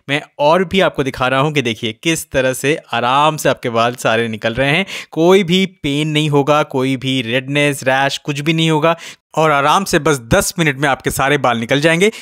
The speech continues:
देखिए एक वेट टिश्यू की मदद से मैं अब बालों को निकाल के दिखा रहा हूँ। देखिए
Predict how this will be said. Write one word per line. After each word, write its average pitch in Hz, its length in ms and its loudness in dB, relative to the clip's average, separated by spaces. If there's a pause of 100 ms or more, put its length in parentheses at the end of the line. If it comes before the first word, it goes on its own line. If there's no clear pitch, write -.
(120)
देखिए 139 260 2
एक 156 100 0
वेट 143 220 0
टिश्यू 165 240 0
की 175 100 2
मदद 156 220 2
से 170 100 -2
मैं 156 160 0
अब 151 100 0
बालों 143 280 2
को 160 100 2
निकाल 143 280 0
के 156 100 -2
दिखा 151 220 -2
रहा 156 100 2
हूँ। 160 80 0
देखिए 135 220 -2